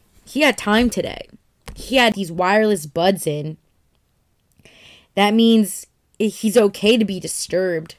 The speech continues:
He doesn't mind untangling the earbuds. No, this man doesn't even need Bluetooth earbuds. This guy has it so put together.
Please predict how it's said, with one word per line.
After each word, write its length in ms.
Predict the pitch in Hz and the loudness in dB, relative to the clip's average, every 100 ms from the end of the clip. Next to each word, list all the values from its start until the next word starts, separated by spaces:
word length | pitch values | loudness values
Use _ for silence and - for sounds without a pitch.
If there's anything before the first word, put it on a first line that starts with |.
| _ _ _ _ | _ _ _ _
He 80 | 294 | -2
doesn't 260 | 240 208 | 0 2
mind 300 | 196 202 208 | 2 4 4
untangling 640 | 196 180 190 202 202 190 | 2 -2 -2 0 -2 -4
the 100 | 175 | -6
earbuds. 800 | - 190 202 165 160 175 - - - - | -2 0 0 0 -2 -4 -12 -14 -16 -6
No, 280 | 202 233 220 | 0 2 2
this 180 | 214 233 | 2 2
man 160 | 254 | 2
doesn't 240 | 262 247 277 | 2 2 2
even 160 | 285 | 2
need 220 | 294 233 | -2 -4
Bluetooth 760 | 226 240 311 311 240 175 - _ _ 180 | 0 2 2 2 -6 -6 -10 _ _ -4
earbuds. 600 | 185 180 127 - - - _ _ | -2 0 -4 -6 -12 -16 _ _
This 200 | - 311 | -4 -2
guy 160 | 330 330 | 4 6
has 240 | 311 311 | 6 4
it 120 | 294 - | 0 -4
so 800 | - - - 214 220 214 208 - _ _ _ _ - | -8 -4 0 4 4 4 0 -8 _ _ _ _ -6
put 240 | 233 - | -6 -4
together. 600 | 214 190 175 165 151 - | -4 0 0 -2 -6 -8